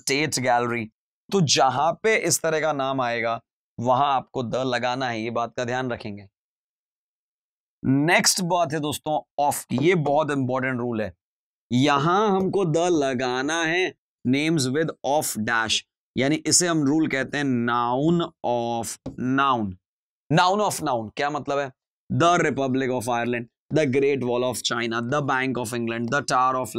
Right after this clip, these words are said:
London, the dash of dash, the dash of dash, the north, the south, the east, the west, the middle of। ये आपको बताया जा चुका है पहले भी, बहुत ही महत्वपूर्ण है। डायरेक्शंस के नाम के आगे the लगाना है।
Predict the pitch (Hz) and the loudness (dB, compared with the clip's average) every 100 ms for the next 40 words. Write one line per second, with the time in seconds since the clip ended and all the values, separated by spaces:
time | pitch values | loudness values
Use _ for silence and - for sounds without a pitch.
0 | 117 113 113 110 _ _ _ 127 151 165 | -4 -4 -6 -8 _ _ _ 0 4 4
1 | 143 135 139 131 - 123 123 127 135 123 | 4 2 2 0 -2 -4 -4 -2 0 0
2 | 113 - _ _ - 117 131 117 117 156 | -2 -6 _ _ -8 2 4 4 4 2
3 | 151 - _ _ - 120 127 135 165 - | 0 -4 _ _ -10 2 4 4 2 0
4 | - - 127 147 160 160 127 110 - _ | -2 -4 -4 -4 0 2 0 -2 -8 _
5 | _ _ _ _ _ _ _ _ 131 143 | _ _ _ _ _ _ _ _ 2 6
6 | 202 202 185 185 160 170 - 151 160 147 | 6 6 2 2 2 2 2 2 0 0
7 | 156 147 151 127 143 127 135 127 123 131 | 0 2 2 0 -2 -2 0 0 -2 -4
8 | 127 123 120 117 - _ _ - 131 143 | -2 -2 -2 -4 -8 _ _ -6 -2 -2
9 | - 123 117 - 131 113 117 117 123 160 | 0 -2 -4 -6 -4 -2 -4 -2 0 0
10 | 139 131 110 113 120 113 113 107 107 101 | 0 -2 -4 -6 -6 -6 -6 -6 -4 -8
11 | 98 - _ _ 113 117 120 131 139 151 | -10 -14 _ _ -6 2 2 4 0 -2
12 | 143 131 117 120 117 120 117 113 139 135 | -2 -4 -4 -8 -6 -6 -4 -2 -2 0
13 | - 160 123 143 127 120 117 123 113 117 | -2 -2 -2 -2 -2 -4 -4 -4 -4 -4
14 | 110 117 113 110 110 110 107 | -4 -4 -2 -4 -6 -6 -8